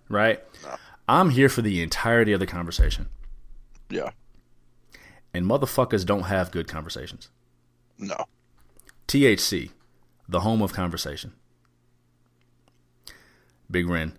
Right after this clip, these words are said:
Speaker 1: let 'em know they can reach you on the social medias, my guy.
Speaker 2: <laughs> You got it, dog. All you sick fucks can find me on TikTok, Twitter, and Instagram at A Motherfucker,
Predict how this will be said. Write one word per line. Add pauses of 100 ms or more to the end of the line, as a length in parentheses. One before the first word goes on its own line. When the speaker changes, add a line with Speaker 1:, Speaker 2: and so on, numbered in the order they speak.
(420)
Speaker 1:
let
'em
know
they
can
reach
you
on
the
social
medias,
my
guy. (640)
Speaker 2:
<laughs> (100)
You (100)
got
it,
dog. (500)
All
you
sick
fucks
can
find
me
on
TikTok,
Twitter,
and
Instagram
at
A
Motherfucker,